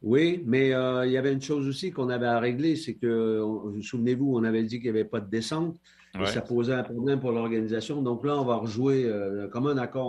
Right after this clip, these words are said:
Speaker 1: on va rejouer le tournoi dans sa totalité avec, euh, a-, a-, avec un intérêt sportif, avec, euh, une descente, ce qui fait qu'on va rattaquer, euh, les, les championnats du monde après dans des conditions normales.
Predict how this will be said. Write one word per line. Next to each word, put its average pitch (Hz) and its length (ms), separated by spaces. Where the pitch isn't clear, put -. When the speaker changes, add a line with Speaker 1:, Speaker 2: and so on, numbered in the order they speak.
Speaker 1:
on 101 80
va 101 100
rejouer 120 200
le 117 60
tournoi 120 440
dans 104 120
sa 98 160
totalité 131 760
avec, 120 380
euh, 98 800
a-, 92 60
a-, 95 380
avec 135 240
un 127 160
intérêt 123 420
sportif, 139 580
avec, 110 340
euh, 101 500
une 117 160
descente, 131 520
ce - 80
qui - 100
fait 131 180
qu'on 113 220
va 107 340
rattaquer, 117 680
euh, 110 240
les, 107 260
les 107 140
championnats 113 380
du 98 120
monde 110 220
après 127 300
dans 113 120
des 101 140
conditions 104 420
normales. 98 400